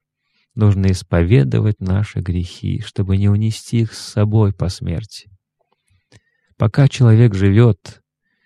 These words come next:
есть надежда на его исправление. Но что будет по смерти, мы еще не знаем. Исход из мира сего можно сравнить с тем, что теперь стало всем доступно в плане материальном.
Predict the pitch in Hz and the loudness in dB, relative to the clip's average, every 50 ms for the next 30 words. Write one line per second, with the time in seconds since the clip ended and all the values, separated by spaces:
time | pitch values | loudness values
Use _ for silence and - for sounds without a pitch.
0 | _ _ _ _ _ _ _ 101 104 123 123 113 - 120 117 113 110 98 110 113 | _ _ _ _ _ _ _ 4 6 6 6 4 4 4 4 4 6 6 6 6
1 | 113 101 104 98 95 98 95 92 92 95 95 92 - - - 90 87 85 82 82 | 6 4 4 2 2 2 2 4 4 4 2 2 0 0 2 2 4 4 4 2
2 | 85 82 80 73 76 73 - 98 98 98 _ _ _ _ _ _ _ _ _ _ | 2 0 -2 -4 -8 -10 -12 -14 -18 -20 _ _ _ _ _ _ _ _ _ _
3 | _ _ _ _ _ _ _ _ _ - 98 95 95 90 - - _ - 123 127 | _ _ _ _ _ _ _ _ _ -6 -2 -2 -2 -2 -4 -8 _ 2 2 2
4 | 127 117 110 113 110 113 110 - - 104 98 98 - - 95 92 92 95 95 101 | 4 4 4 4 4 2 -2 -2 -2 0 0 0 -2 -4 -4 -2 -2 -2 -2 -4
5 | - - - - 87 - 113 - 127 _ _ _ _ _ _ _ _ _ _ _ | -8 -12 -14 -12 -12 -12 -12 -14 _ _ _ _ _ _ _ _ _ _ _ _
6 | _ _ _ _ _ _ _ _ _ - 107 120 131 123 110 - - 101 98 92 | _ _ _ _ _ _ _ _ _ 0 2 2 4 2 0 -2 -4 -4 -2 -2
7 | 90 80 76 73 73 73 71 69 69 71 73 - - - - _ _ _ _ _ | -2 -4 -4 -4 -4 -4 -4 -6 -8 -10 -16 -18 -20 -20 -20 _ _ _ _ _
8 | _ _ _ _ _ _ _ _ _ _ _ _ - 117 95 - - - - 143 | _ _ _ _ _ _ _ _ _ _ _ _ -4 -4 -4 -4 -2 0 0 0
9 | 139 - - - 123 107 101 110 113 120 135 143 139 123 113 107 - - - 104 | 2 0 -2 -2 0 0 0 0 -2 0 0 2 2 2 0 -2 -2 -4 -4 -4
10 | 95 92 90 85 - - - - _ _ _ _ _ _ _ _ _ _ _ _ | -2 -2 -4 -4 -6 -8 -10 -16 _ _ _ _ _ _ _ _ _ _ _ _
11 | _ _ _ _ _ _ _ - 113 127 143 147 139 147 127 - - 135 131 127 | _ _ _ _ _ _ _ -2 2 4 4 4 4 2 -2 -2 0 2 4 4
12 | 123 120 123 127 131 123 - - - - - - 131 127 123 123 117 - - 113 | 4 4 2 0 -2 -2 -4 -8 -14 -8 -2 0 2 2 2 0 -2 -4 -6 -6
13 | 110 - 107 101 - - 113 117 117 110 - - - 107 107 107 107 101 - - | -4 -4 -6 -6 0 2 2 2 2 0 -2 -2 0 2 2 2 2 0 -2 -4
14 | - 107 107 107 101 101 101 98 - - - 113 101 - - 101 98 - _ - | -4 -2 -2 -2 -2 -2 -2 -4 -4 -4 -4 -4 -2 -2 -4 -6 -6 -6 _ -2
15 | - 104 101 101 98 98 98 98 95 - - 107 104 101 98 90 80 80 78 - | 0 2 2 2 0 -2 -4 -4 -6 -4 -2 2 2 4 4 4 2 0 -2 -4
16 | - - - - | -6 -10 -10 -12